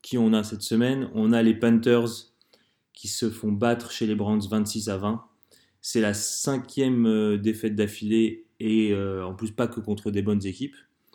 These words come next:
Donc ça craque en fin de match. Cam Newton n'est plus, euh, Superman comme il se plaît à le, à le rappeler, euh, normalement à chaque fois qu'il met un touchdown. Il a fait vingt-six sur quarante-deux pour deux cent soixante-cinq yards, pas de T D, une interception et un sac.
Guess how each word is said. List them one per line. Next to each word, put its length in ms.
Donc 120
ça 160
craque 240
en 100
fin 160
de 60
match. 560
Cam 180
Newton 400
n'est 80
plus, 380
euh, 100
Superman 760
comme 200
il 200
se 180
plaît 280
à 120
le, 320
à 60
le 60
rappeler, 460
euh, 220
normalement 400
à 40
chaque 140
fois 140
qu'il 160
met 60
un 40
touchdown. 480
Il 100
a 40
fait 120
vingt-six 300
sur 220
quarante-deux 680
pour 140
deux 140
cent 100
soixante-cinq 600
yards, 340
pas 140
de 80
T 160
D, 460
une 120
interception 600
et 40
un 80
sac. 420